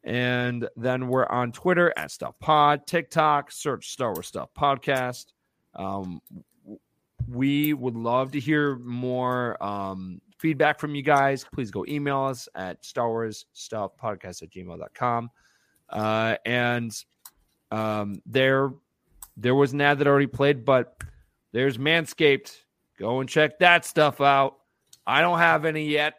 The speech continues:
I'm, I'm, I'm, I'm, I'm waiting for it. Josh is waiting for it. But yeah, um, uh, go and check out Manscaped. I heard they've got great products. If you wanna, you know, actually hear a, a review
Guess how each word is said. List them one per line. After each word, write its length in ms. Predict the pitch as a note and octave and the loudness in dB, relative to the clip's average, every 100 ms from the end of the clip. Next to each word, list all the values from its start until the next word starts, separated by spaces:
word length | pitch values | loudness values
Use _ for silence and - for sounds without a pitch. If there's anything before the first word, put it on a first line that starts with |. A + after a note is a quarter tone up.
| _ | _
I'm, 320 | B2 D3 D3 D3 | -6 -6 -6 -6
I'm, 240 | C#3+ D3 C#3 | -2 -2 -2
I'm, 300 | C#3 D3 C3+ - | -2 -4 -8 -4
I'm, 260 | C#3 C3+ - - | -4 -4 -12 -6
I'm 160 | C3 D3+ | -4 -2
waiting 320 | F3 E3+ D#3 | -2 -2 -6
for 320 | - D3+ D#3+ | 0 4 4
it. 80 | B2+ | 2
Josh 340 | D#3+ D#3+ - | 2 2 2
is 140 | C#3 B2+ | -6 -2
waiting 300 | D3 C#3+ C3+ | -2 -2 -4
for 280 | C#3+ D3 | 0 0
it. 80 | D3+ - _ _ _ - | 0 -4 _ _ _ -4
But 180 | C#3 C#3 | 0 2
yeah, 240 | D3 C#3 B2 _ - | 2 2 -4 _ -6
um, 520 | B2 C3 B2+ A#2+ A2 - _ _ _ _ _ - | 0 0 0 -2 -10 -18 _ _ _ _ _ -4
uh, 500 | A#2 A#2+ A#2+ A#2 G#2+ - _ - | -2 0 0 -2 -6 -10 _ -8
go 320 | C3 B2+ C3+ | 0 2 2
and 380 | C3 B2+ B2 A#2+ | -2 -6 -6 -8
check 200 | - B2 | -6 -4
out 120 | A2+ | -4
Manscaped. 560 | F#2+ A2+ G#2+ - A2+ G#2+ - - - - | -6 -10 -10 -4 -4 -4 -8 -20 -18 -6
I 120 | G#2 | -4
heard 220 | G#2+ G#2 | -4 -6
they've 220 | G2 G2 | -8 -8
got 260 | F2+ G2 E2+ | -6 -6 -6
great 340 | G#2 F#2+ F2+ | -6 -6 -6
products. 580 | - B2+ B2 A#2+ A2+ - G#2+ | 0 0 2 -2 -4 -10 -12
If 120 | G2+ | -8
you 100 | G#2 | -8
wanna, 320 | G#2 G2 F#2 - | -6 -8 -10 -10
you 120 | G#2 | -8
know, 260 | G2 F#2+ G2 - - _ | -6 -6 -10 -16 -20 _
actually 380 | C3 C3 - C3 | -2 0 -2 -4
hear 380 | A#2+ D3 C#3 B2 | 0 2 4 2
a, 60 | - | 0
a 60 | |
review 640 | G#2+ G2+ C3+ D3+ D3+ D3 | -6 -4 2 4 4 4